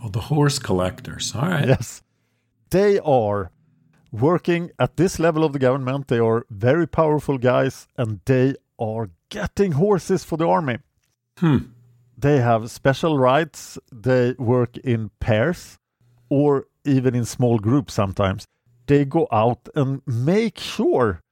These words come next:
Speaker 2: that the Assyrian army have horses.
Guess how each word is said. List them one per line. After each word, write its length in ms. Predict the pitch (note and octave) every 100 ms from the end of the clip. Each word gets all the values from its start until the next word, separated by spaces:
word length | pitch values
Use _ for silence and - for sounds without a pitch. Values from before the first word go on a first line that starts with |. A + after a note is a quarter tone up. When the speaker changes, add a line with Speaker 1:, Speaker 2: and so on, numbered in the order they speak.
| _ _ _ -
Speaker 2:
that 160 | C#3+
the 140 | D#3+ C#3
Assyrian 440 | - C3+ B2+ B2+
army 340 | C3+ D3+ C3 A2+
have 600 | - - G2 G2+ F2+ E2+ _ _ _
horses. 800 | - D3+ F#3 - G3 - -